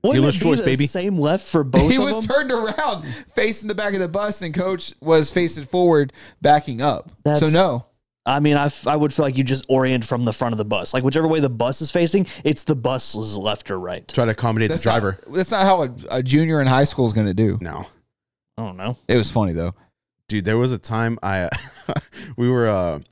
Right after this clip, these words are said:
Speaker 2: we had a duel against Grapevine, a wrestling duel. Sean hadn't been starting at a particular weight class for a while, but it made strategic sense to have him do that to kinda be like a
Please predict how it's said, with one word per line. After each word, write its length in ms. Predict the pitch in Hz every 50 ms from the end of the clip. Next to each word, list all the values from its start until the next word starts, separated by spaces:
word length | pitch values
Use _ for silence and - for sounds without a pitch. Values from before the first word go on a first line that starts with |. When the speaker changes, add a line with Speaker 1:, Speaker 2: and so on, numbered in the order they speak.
| _ -
Speaker 2:
we 120 | 104 110 113
had 160 | 120 123 127
a 80 | 113
duel 460 | 87 78 - 98 107 120 117 110 101 98
against 360 | 87 98 95 90 87 - -
Grapevine, 380 | - 90 98 - - 110 113
a 60 | 92 80
wrestling 440 | 87 87 92 - - 123 117 117
duel. 240 | 117 127 131 139 - _ _ _ _ _ _ _ - - -
Sean 320 | - - 117 110 123 131
hadn't 320 | 127 127 131 131 117 107 98
been 380 | 104 101 101 101 101 101 101 _ _ _ _ _ -
starting 400 | - - 110 107 104 110 107 104
at 80 | 95
a 40 | 95
particular 360 | - - - 117 92 101 90
weight 160 | 85 92 - -
class 460 | - 123 131 135 131 - - - _ _ _ _ _ _
for 100 | - 101
a 60 | 85 82
while, 380 | 95 98 95 82 80 85 - _ _ _ _ _ _ _ _ _ -
but 200 | 120 120 117 113
it 100 | - -
made 220 | 113 113 117 110 -
strategic 500 | - - 101 - - 127 113 101 92 -
sense 240 | - 131 117 - -
to 80 | 95
have 220 | 95 110 117 113 107
him 100 | 98 92
do 180 | - 110 110
that 180 | 101 98 98 -
to 80 | - -
kinda 220 | - 107 101 98
be 120 | 87 104
like 220 | 101 92 92 - 95
a 300 | 87 82 78 76 71